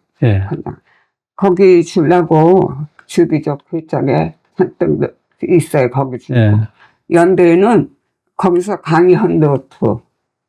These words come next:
Speaker 2: 연대.
Speaker 1: 예, 차라리 연대 다 줘버리죠.
Speaker 2: 아유, 연대다는 이제 거기, 어, 그걸 중심으로 해서 줬어요, 다.
Speaker 1: 예.
Speaker 2: 그 연대에서 강의하시고,
Speaker 1: 예, 예.
Speaker 2: 그, 그 노트,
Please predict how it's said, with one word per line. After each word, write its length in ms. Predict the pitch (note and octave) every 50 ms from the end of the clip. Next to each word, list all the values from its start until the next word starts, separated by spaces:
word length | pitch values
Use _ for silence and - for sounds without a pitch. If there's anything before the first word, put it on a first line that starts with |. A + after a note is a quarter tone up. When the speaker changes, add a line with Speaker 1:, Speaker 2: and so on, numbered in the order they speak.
| _ _ _ _ _
Speaker 2:
연대. 520 | - F3 F3+ F#3 F#3 F3 E3 C3 A2+ - _ -
Speaker 1:
예, 120 | D3+ A#2 - - - -
차라리 400 | - - B3 A3 A3 A#3 A3+ D3+
연대 340 | C3+ C#3+ F3+ F#3 G#3+ F#3+ -
다 160 | - - E3+
줘버리죠. 600 | D#3 F3 D#3 - G3 E3+ C3 G2+ - B2 G#2 G2+ G#2+
Speaker 2:
아유, 420 | - B2 B2+ C#3 G2 F#2+ G2+ A#2 - - _ _ _ _ _ _ _ _ _ -
연대다는 760 | E3+ F3 F3+ E3+ D3+ D3 C#3 - C#3+ C#3 C#3+ D3+ D#3+ D3+ C#3
이제 140 | - A#2
거기, 440 | D3 - D#3+ D3+ C#3+ D3+ D3+ C#3+ - - _ _ _ _ _ _ _ _ _ -
어, 720 | - C#3 C3 B2 G#2 F#2 G2+ F2+ E2+ E2 E2 D2+ D2+ C#2+ - -
그걸 260 | - - G#3+ G3 F#3+ D3+
중심으로 580 | - - F#3+ G3+ D#3 - G#3 G3 F3+ D#3 F#3
해서 220 | D3 B2 - F3+ A#2+
줬어요, 540 | - - A#2+ A2 - - - F#2 B1+ - A2+ -
다. 240 | - D3 - - _ -
Speaker 1:
예. 260 | C3 A2 G2+ G2 F#2+ - _ _ _ _ _ _
Speaker 2:
그 320 | - - A#2 F2 E2+ F2+
연대에서 480 | - D3 D3 D3+ C#3+ - B2+ - - C#3+
강의하시고, 840 | - F#3 A#2+ C3+ D3+ C#3+ C3+ - G3+ F#3 - - - D3 - - D3
Speaker 1:
예, 220 | C3 B2 A2+ G#2+ G#2
예. 320 | G#2 G#2 G2+ G2+ G2+ G2+ G2 F#2+
Speaker 2:
그, 300 | - D#3 B2 G2+ E2+ - - _ _
그 160 | D#3 B2 D#3
노트, 880 | D3 C#3+ C3+ C#3+ C3 - - - - - F3 D3 C#3 C#3 C3 C3+ C3+ B2+